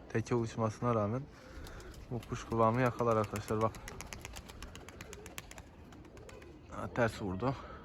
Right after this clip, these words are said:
Devam edemedi. Bakın evin otuz metre üstünde, kırk metre üstünde oynuyor. Videoyu başlatırım arkadaşlar tekrardan. Evet arkadaşlar, e, kuşumuz şu anda yarım saati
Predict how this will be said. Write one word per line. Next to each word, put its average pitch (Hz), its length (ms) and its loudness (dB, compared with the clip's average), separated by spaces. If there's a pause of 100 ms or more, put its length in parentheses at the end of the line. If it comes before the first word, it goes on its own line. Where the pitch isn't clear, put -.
(300)
Devam 113 340 4
edemedi. 110 500 6 (180)
Bakın 110 280 2
evin 120 440 6
otuz 113 340 2
metre 110 340 4
üstünde, 107 460 4 (100)
kırk 110 160 4
metre 110 300 2
üstünde 110 400 2
oynuyor. 101 440 2 (1800)
Videoyu 120 360 8
başlatırım 120 540 8
arkadaşlar 107 500 4
tekrardan. 104 520 0 (800)
Evet 120 280 2
arkadaşlar, 110 600 0 (380)
e, 110 380 -4
kuşumuz 117 440 0 (1200)
şu 127 200 4
anda 117 420 6 (680)
yarım 117 320 4
saati 110 560 0